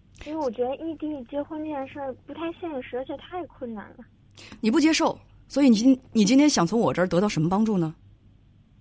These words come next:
Speaker 1: 就是，嗯，就您觉得我还应该就是像他说的那样，可能再等个四年啊，或者再五年啊，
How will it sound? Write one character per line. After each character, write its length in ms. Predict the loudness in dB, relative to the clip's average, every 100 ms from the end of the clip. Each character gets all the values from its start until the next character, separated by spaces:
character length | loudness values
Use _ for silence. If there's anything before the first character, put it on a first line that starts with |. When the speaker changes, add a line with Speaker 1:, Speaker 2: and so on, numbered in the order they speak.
| _ _ _ _ -20 _ _ _ _ _ _ _ _
Speaker 1:
就 60 | -20 -20
是， 560 | -20 -14 -8 -8 -8 _ _ -20 _ _ _ -16
嗯， 560 | -10 -8 -8 -8 -10 -12 -12
就 160 | -8
您 200 | -6 -6
觉 140 | -4 -4
得 120 | -2
我 100 | -6
还 240 | -10 -12
应 140 | -12 -10
该 240 | -8 -8
就 100 | -8
是 100 | -12
像 180 | -10 -12
他 180 | -10 -12
说 180 | -10 -12
的 60 |
那 100 | -10
样， 240 | -10 -10 -12 _
可 140 | -14
能 200 | -12 -12
再 180 | -10 -10
等 180 | -10 -14
个 140 | -12 -14
四 240 | _ -14
年 180 | -12 -10
啊， 160 | -12
或 140 | -12 -10
者 100 | -10
再 160 | -10 -12
五 180 | -12
年 200 | -14 -14
啊， 200 | -12 -14